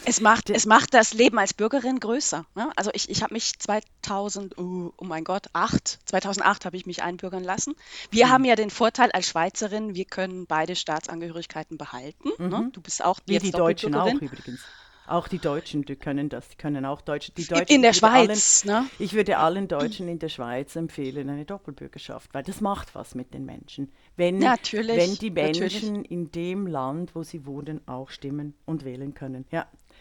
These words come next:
Speaker 2: Eben, ich hab
Speaker 1: Natürlich,
Speaker 2: mich
Speaker 1: also nicht nur
Speaker 2: unterbrochen.
Speaker 1: Steuern zahlen, so-,
Speaker 2: Mhm.
Speaker 1: sondern eben auch, äh,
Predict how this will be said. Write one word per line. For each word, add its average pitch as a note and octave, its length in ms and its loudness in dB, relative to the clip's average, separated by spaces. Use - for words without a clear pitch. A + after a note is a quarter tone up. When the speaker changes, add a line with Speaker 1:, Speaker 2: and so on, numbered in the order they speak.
Speaker 2:
Eben, - 160 -2
ich G#3+ 60 0
hab G3 100 4
Speaker 1:
Natürlich, B3+ 280 2
Speaker 2:
mich - 40 2
Speaker 1:
also A3 160 4
nicht A#3 200 4
nur G3+ 100 4
Speaker 2:
unterbrochen. G#3+ 40 6
Speaker 1:
Steuern A#3+ 460 8
zahlen, A3+ 580 6
so-, E3+ 180 2
Speaker 2:
Mhm. F3 60 0
Speaker 1:
sondern G#3 400 0
eben - 240 -2
auch, G3 420 2
äh, F#3 240 0